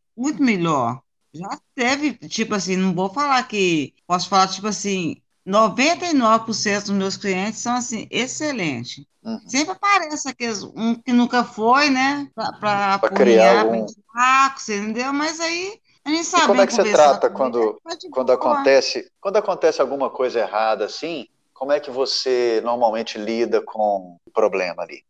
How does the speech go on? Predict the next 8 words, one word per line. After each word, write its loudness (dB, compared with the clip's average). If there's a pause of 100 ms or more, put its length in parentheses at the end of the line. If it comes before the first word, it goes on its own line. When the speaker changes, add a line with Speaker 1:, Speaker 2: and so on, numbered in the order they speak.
(140)
Speaker 1:
Com -2
a 4
maior 0
calma, 2
com -8
a -4
maior -4
educação. -4